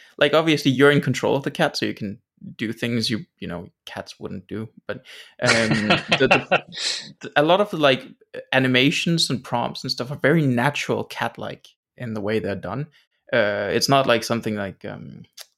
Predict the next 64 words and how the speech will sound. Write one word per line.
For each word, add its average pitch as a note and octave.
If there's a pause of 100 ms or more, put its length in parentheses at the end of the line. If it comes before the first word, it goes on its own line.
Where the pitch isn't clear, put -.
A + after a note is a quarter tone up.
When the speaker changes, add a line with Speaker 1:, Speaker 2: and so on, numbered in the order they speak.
(360)
Speaker 1:
what F#2+
are F#2
they, - (100)
those -
games? -
Like A2+
the B2
Goat A#2
game. G2+
What G#2+
was A2
it C3
called? -
Was B2+
it -
just B2+
called C#3
Goat A#2
Simulator? E3
<laughs> -
Where A#2+
it's -
just, -
like, A2+
over A#2+
the D3
Speaker 2:
Yeah, C3+
Speaker 1:
top C3+
Speaker 2:
yeah, B2+
yeah. A2+
Speaker 1:
nonsense, B2+
Speaker 2:
Right, C3
Speaker 1:
right? C#3
Speaker 2:
right, A#2
Speaker 1:
Um, A2+
Speaker 2:
yeah. A2+ (300)
Speaker 1:
they, D#3
they, D3+
they D#3
have F3
a A3
lot E3+
of C3
nonsense, A#2
but B2
it's, -
it's -
not C3
around B2
the A#2+
cat. -
It's, -
like, G#2
the B2
world A#2+
itself C3+
that -
can F#3+
be F#3+
nonsense F#3+
at -
times. G3+ (440)
Um, A#2+
Speaker 2:
Right. A#2+